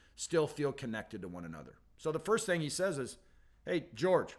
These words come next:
I had lunch today with Luke Fleer." Man, they, they haven't played together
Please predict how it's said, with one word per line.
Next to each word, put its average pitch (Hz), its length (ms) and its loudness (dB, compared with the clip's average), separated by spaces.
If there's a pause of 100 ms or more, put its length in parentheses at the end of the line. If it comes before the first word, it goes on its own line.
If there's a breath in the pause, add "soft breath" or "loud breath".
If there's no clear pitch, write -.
I 127 100 0
had 175 140 6
lunch 175 260 2
today 143 240 2
with 127 120 0
Luke 156 220 0
Fleer." 151 400 -2 (1500)
Man, 180 180 -2
they, 180 140 2
they 233 80 4
haven't 202 260 4
played 190 280 4
together 208 500 6